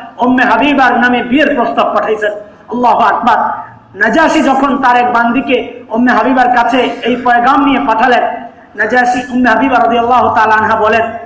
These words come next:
যখন ওই বান্দি আমাকে বলল, "নাজাশি আমাকে পাঠাইছেন, বাদশা পাঠাইছেন," উম্মে হাবিবা বলেন, "কেন পাঠাইছেন?" বলে, "মুহাম্মদুর রাসূলুল্লাহ সাল্লাল্লাহু আলাইহি ওয়াসাল্লাম মদিনা থেকে নাজাশির মাধ্যমে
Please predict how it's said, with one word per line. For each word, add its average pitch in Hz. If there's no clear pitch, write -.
যখন 233
ওই 226
বান্দি 220
আমাকে 226
বলল, 220
"নাজাশি 220
আমাকে 208
পাঠাইছেন, 208
বাদশা 285
পাঠাইছেন," 262
উম্মে 240
হাবিবা 254
বলেন, 254
"কেন 254
পাঠাইছেন?" 220
বলে, 247
"মুহাম্মদুর 226
রাসূলুল্লাহ 226
সাল্লাল্লাহু 220
আলাইহি 220
ওয়াসাল্লাম 226
মদিনা 254
থেকে 240
নাজাশির 226
মাধ্যমে 226